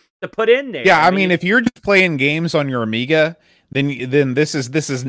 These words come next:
Speaker 2: this is wasted on
Speaker 1: Well,
Speaker 2: you.
Speaker 1: I mean, even if you're
Speaker 2: Uh,
Speaker 1: not, I mean, like, for the drive bays, I mean, there, there would,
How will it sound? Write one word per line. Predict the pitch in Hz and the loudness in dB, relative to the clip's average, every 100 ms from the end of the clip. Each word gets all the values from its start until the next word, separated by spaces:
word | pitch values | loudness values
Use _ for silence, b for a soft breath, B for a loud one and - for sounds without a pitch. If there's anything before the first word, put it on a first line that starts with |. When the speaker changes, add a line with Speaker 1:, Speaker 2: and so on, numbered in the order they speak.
| 120 | -8
Speaker 2:
this | 147 160 | -6 -6
is | 131 | -2
wasted | 107 113 104 - 87 | 0 0 -4 -10 -10
on | 80 | -4
Speaker 1:
Well, | 247 | -2
Speaker 2:
you. | 254 | 0
Speaker 1:
I | |
mean, | 240 240 | -2 -6
even | 285 320 | -6 -8
if | 330 | -6
you're | 220 | -4
Speaker 2:
Uh, | |
Speaker 1:
not, | 185 214 185 113 131 | -2 0 0 -4 -8
I | |
mean, | 196 208 | -8 -6
like, | 190 | -8
for | - 165 | -8 -12
the | 175 | -10
drive | 139 180 196 214 208 139 | -8 -2 0 0 -2 -4
bays, | 147 131 110 104 107 | -6 -6 -10 -14 -12
I | 160 | -10
mean, | 160 | -8
there, | 170 | -8
there | 160 185 190 | -6 -6 -6
would, | 190 | -8